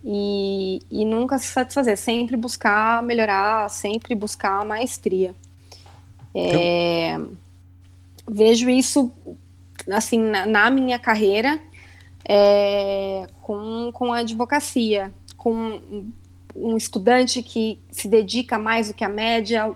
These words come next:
Speaker 1: to-, sabe, todo mundo que quer se destacar. Empreender tem muito a ver com, com ação.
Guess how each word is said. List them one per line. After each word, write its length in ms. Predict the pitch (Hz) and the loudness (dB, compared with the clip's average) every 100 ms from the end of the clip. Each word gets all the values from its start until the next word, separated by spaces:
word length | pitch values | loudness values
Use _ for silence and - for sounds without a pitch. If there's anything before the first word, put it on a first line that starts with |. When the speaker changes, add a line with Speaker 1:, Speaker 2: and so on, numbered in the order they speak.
| - | -8
Speaker 1:
to-, 120 | 247 - | -12 -8
sabe, 300 | - 330 254 | 0 0 2
todo 180 | 349 | 2
mundo 140 | 381 349 | 4 2
que 80 | 311 | 2
quer 180 | 294 | 0
se 100 | - | 0
destacar. 600 | 262 - 262 254 190 185 | -6 0 0 0 -2 -2
Empreender 580 | 196 214 226 226 220 226 | -6 -8 -6 -6 -4 -6
tem 160 | 226 240 | -6 -8
muito 280 | 233 262 262 | -6 -4 -4
a 60 | |
ver 320 | 208 214 240 - | -2 -2 -2 -6
com, 400 | 240 233 247 202 - - - - - - - | -6 -6 -8 -12 -16 -20 -20 -20 -20 -20 -10
com 580 | - 226 226 233 226 196 - | 0 2 2 0 -2 -6 -6
ação. 640 | 220 240 - 214 190 196 | -4 -2 -2 -2 -2 -4